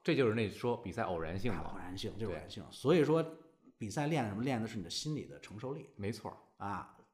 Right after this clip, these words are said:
Speaker 2: 当然这么多年过去，这事儿已经释怀了，但是确实是个遗憾。
Speaker 1: 没错儿。
Speaker 2: 因为这个，<laughs> 这个邓颖超发奖，当时新华社给拍照嘛。
Speaker 1: 对，没，没搬上这一下。
Speaker 2: 我这个师弟也很有意思，我这师弟后来不下棋了。
Speaker 1: 不下棋了，你就往往是这样。
Speaker 2: 这是他的高光时刻，
Speaker 1: 往往是这样。
Speaker 2: 就，就到巅峰了。
Speaker 1: 往往是这样。
Speaker 2: 出道即巅峰。
Speaker 1: 往往是这样。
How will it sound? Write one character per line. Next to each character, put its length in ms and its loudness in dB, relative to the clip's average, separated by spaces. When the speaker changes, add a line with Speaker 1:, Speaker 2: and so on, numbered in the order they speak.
Speaker 2:
当 140 6
然 80 6
这 100 6
么 60 4
多 140 4
年 120 4
过 160 6
去， 120 2
这 80 2
事 180 0
儿 100 4
已 40 -4
经 100 -10
释 160 -8
怀 80 -10
了， 160 -18
但 140 6
是 120 4
确 160 6
实 80 4
是 100 0
个 100 0
遗 180 -2
憾。 300 -6
Speaker 1:
没 160 2
错 180 10
儿。 60 6
Speaker 2:
因 320 6
为 60 8
这 40 -
个， 180 6
<laughs> 40 -14
这 80 2
个 80 6
邓 160 2
颖 80 4
超 140 4
发 160 2
奖， 180 0
当 140 2
时 40 0
新 100 -4
华 100 2
社 100 -2
给 120 -4
拍 80 0
照 200 -2
嘛。 100 -12
Speaker 1:
对， 80 0
没， 120 8
没 140 10
搬 200 10
上 160 8
这 80 4
一 40 6
下。 40 8
Speaker 2:
我 80 10
这 80 12
个 60 12
师 160 6
弟 80 8
也 100 10
很 100 6
有 60 8
意 80 8
思， 60 6
我 60 6
这 60 6
师 120 2
弟 60 6
后 100 10
来 60 10
不 100 6
下 120 6
棋 180 2
了。 60 8
Speaker 1:
不 60 10
下 160 10
棋 60 8
了， 160 8
你 120 4
就 100 2
往 140 12
往 120 12
是 0 -
这 60 12
样。 40 12
Speaker 2:
这 60 12
是 0 -
他 0 -
的 60 10
高 140 12
光 180 12
时 140 6
刻， 200 8
Speaker 1:
往 140 12
往 140 12
是 40 6
这 80 12
样。 0 -
Speaker 2:
就， 20 12
就 60 10
到 100 12
巅 220 12
峰 140 6
了。 200 2
Speaker 1:
往 120 8
往 180 10
是 60 -2
这 60 -2
样。 60 6
Speaker 2:
出 60 10
道 160 12
即 100 4
巅 180 8
峰。 200 0
Speaker 1:
往 140 6
往 140 2
是 60 -8
这 60 -6
样。 140 -6